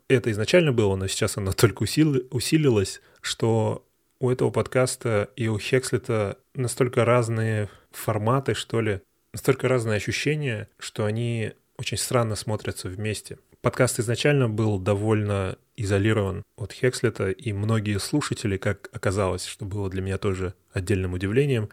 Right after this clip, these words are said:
слушали подкаст и думали, что Хекслет — это просто название подкаста, и не знали, что он п-, прикреплен как бы, э, и исходит изначально из, э, образовательной платформы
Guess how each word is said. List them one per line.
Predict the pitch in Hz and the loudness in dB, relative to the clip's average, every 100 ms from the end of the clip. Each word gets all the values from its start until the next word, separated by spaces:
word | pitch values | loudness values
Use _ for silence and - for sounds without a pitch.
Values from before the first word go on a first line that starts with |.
| - _ _ _ _ _ - | -14 _ _ _ _ _ -8
слушали | - - - | -2 -2 0
подкаст | 101 - - 135 131 | -2 -2 2 2 2
и | - | -6
думали, | 101 117 117 104 | -2 0 0 -2
что | - - | -4 -6
Хекслет — | - 113 - 101 95 | -6 -6 -4 -4 -4
это | 107 - 101 | -6 -4 -6
просто | - 113 - 98 | -2 -4 -2 -4
название | 95 107 110 104 | -2 0 0 0
подкаста, | 107 - 147 - 82 _ _ _ | -2 -2 -4 -6 -10 _ _ _
и | - 101 | -8 -4
не | 104 | -2
знали, | 101 110 123 110 | 0 4 4 4
что | - - 95 | 0 0 0
он | 95 104 98 | 0 -2 -2
п-, | - - _ - | -6 -16 _ -2
прикреплен | 113 - 110 - 110 98 92 - _ _ _ | -2 0 -4 0 2 2 -2 -12 _ _ _
как | - 87 87 | -12 -10 -6
бы, | 85 87 - - - - _ _ | -6 -8 -12 -20 -20 -20 _ _
э, | - 87 | -6 -4
и | 95 | -2
исходит | 92 - 110 90 | 0 2 2 0
изначально | - 98 - 104 95 | -4 -4 0 0 0
из, | 95 98 95 90 | -4 -2 -4 -4
э, | 101 92 90 92 - _ _ _ - | -4 -2 -2 -4 -8 _ _ _ -10
образовательной | 104 110 104 104 - 107 | -4 0 4 4 2 0
платформы | 107 101 160 151 92 | 0 2 4 4 0